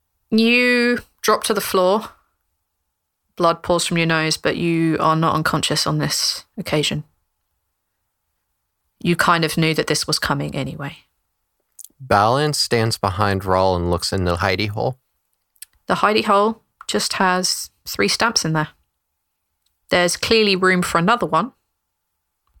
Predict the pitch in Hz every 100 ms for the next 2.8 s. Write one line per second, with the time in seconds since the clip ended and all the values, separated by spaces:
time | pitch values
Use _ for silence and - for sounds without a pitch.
0 | _ _ _ - 170 170 - - 160 -
1 | 143 _ _ _ _ _ - - 117 139
2 | 131 147 160 160 175 175 180 202